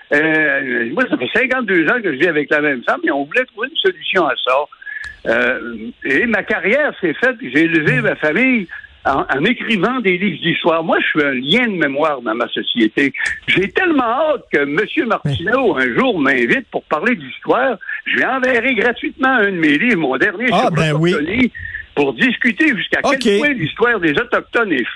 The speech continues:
Speaker 1: fuckée au Québec, jusqu'à quel point les universités ont leurré le Québec avec une fausse histoire de l'autochtonie. J'adorerais ça parce que ma réussite est là-dessus. Je viens de lancer un livre à compte d'auteur.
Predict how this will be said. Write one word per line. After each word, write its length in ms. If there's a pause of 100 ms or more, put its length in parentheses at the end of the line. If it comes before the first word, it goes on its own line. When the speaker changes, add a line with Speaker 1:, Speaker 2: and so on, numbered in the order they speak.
Speaker 1:
fuckée 340
au 100
Québec, 480 (320)
jusqu'à 280 (120)
quel 220
point 280
les 220
universités 960 (260)
ont 160
leurré 460
le 60
Québec 420
avec 240
une 120 (100)
fausse 260
histoire 400
de 80
l'autochtonie. 720 (520)
J'adorerais 540
ça 100
parce 180
que 80
ma 100
réussite 500
est 60
là-dessus. 400 (280)
Je 80
viens 260
de 60
lancer 260
un 120
livre 220
à 60
compte 260
d'auteur. 500